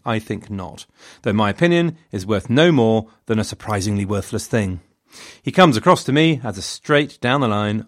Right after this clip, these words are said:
honest to goodness, no poo medieval king. And a jolly good one to boot, despite his dodgy moments and his passion for pasties. Well, actually, I'm not sure I mind that one. I'm partial to a pasty myself,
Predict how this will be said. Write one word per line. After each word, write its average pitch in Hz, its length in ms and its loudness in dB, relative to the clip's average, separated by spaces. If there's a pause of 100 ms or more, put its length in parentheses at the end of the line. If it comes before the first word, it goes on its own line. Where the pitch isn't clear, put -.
(100)
honest 156 280 0
to - 60 -8
goodness, 101 380 -8
no 113 280 -4
poo 95 260 -8
medieval 92 320 -8
king. 107 440 -6 (580)
And 247 80 -2
a 233 40 0
jolly 147 280 2
good 117 100 -2
one 104 140 -2
to 92 80 -14
boot, 90 320 -10 (320)
despite 147 460 -2
his - 140 -12
dodgy 120 300 -4
moments 104 460 -4 (380)
and 90 80 -10
his 92 120 -8
passion 104 580 -10
for 98 100 -12
pasties. - 600 -10 (1000)
Well, 78 120 -8
actually, 69 200 -14
I'm 90 80 -6
not 98 140 -10
sure 135 160 2
I 123 40 4
mind 156 260 2
that 95 100 -6
one. 196 160 -2
I'm 95 100 -2
partial 151 440 -6
to - 100 -8
a 87 40 -6
pasty 156 320 -6
myself, 131 480 -6